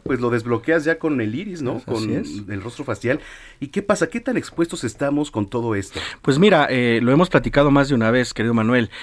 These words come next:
Speaker 2: nuestra interacción con la red social o con el mundo digital
Speaker 1: Ujú.
Speaker 2: pareciera ser gratis. Nada más falso que eso. La minería de datos, que se ha convertido en el famoso Big Data o los macrodatos,
Speaker 1: Ujú.
Speaker 2: son,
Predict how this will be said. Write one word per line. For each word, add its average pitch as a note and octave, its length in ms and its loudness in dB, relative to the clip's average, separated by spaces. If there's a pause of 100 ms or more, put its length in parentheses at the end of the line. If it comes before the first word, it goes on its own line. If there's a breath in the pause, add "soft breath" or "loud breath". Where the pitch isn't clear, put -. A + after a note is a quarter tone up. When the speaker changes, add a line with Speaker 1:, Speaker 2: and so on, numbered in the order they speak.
(140 loud breath)
Speaker 2:
nuestra B2 240 0
interacción B2 460 2
con E3+ 160 2
la B2 100 4
red C3 200 0
social B2+ 380 0
o A#2 80 0
con G#2 120 -2
el G#2 100 0
mundo B2 260 2
digital A2 560 0
Speaker 1:
Ujú. G#2+ 220 -4
Speaker 2:
pareciera B2+ 420 2
ser A#2+ 220 0
gratis. A#2 560 -2 (300 loud breath)
Nada E3 180 6
más D#3 160 4
falso C3+ 340 0
que A2+ 140 2
eso. - 320 -4 (320 loud breath)
La B2+ 280 4
minería B2+ 440 4
de A#2 100 2
datos, G#2 400 -2
que G#2 140 -8
se - 100 -2
ha A2+ 60 -2
convertido A2 380 -2
en G#2+ 40 0
el G2 60 -2
famoso A2 380 -2
Big G#2+ 180 -4
Data A2+ 340 -2
o G#2 60 0
los G2 140 -4
macrodatos, A2 800 -2
Speaker 1:
Ujú. G#2+ 360 -6
Speaker 2:
son, D3 400 2